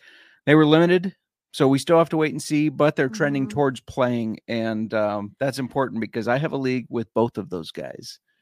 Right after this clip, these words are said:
Speaker 2: Yes, and, uh, Bryce Young, he was expected to miss another week, but it looks like he might be playing.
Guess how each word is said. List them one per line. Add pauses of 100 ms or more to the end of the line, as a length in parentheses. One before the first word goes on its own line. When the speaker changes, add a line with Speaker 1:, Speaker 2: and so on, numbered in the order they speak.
(160)
Speaker 2:
Yes,
and,
uh,
Bryce
Young,
he
was
expected
to
miss
another
week,
but
it
looks
like
he
might
be
playing.